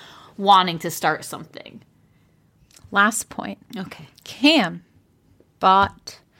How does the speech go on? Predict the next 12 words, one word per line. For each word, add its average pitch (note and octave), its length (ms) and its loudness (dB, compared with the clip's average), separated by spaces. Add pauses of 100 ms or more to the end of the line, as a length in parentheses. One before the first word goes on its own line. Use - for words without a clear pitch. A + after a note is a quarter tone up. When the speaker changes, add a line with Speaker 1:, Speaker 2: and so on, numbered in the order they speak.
(360)
Speaker 2:
pink B3+ 260 0
glitter F#3+ 320 -4
pills - 640 -10 (120)
so - 200 -8
that E3+ 320 0 (2000)
from F#3 180 -4
now G3 160 0
<laughs> - 680 -10
on, - 640 -2
moving, C4 460 4 (680)
moving C4+ 600 0 (240)
forward, G3 640 0